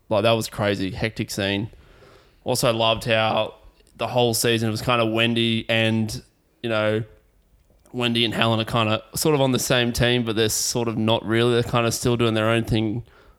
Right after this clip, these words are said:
off screen, so they're kinda, you know, doing the dirty on each other.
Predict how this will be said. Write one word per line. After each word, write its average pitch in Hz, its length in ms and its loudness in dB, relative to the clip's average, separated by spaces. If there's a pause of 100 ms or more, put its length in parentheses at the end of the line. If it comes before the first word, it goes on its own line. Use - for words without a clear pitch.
(180)
off 113 240 0
screen, 113 340 -2
so 110 140 -6
they're 113 80 0
kinda, 110 320 0
you 104 100 -2
know, 104 160 -2
doing 107 260 -2
the 104 60 0
dirty 107 240 0
on 110 80 0
each 110 180 -2
other. 104 320 0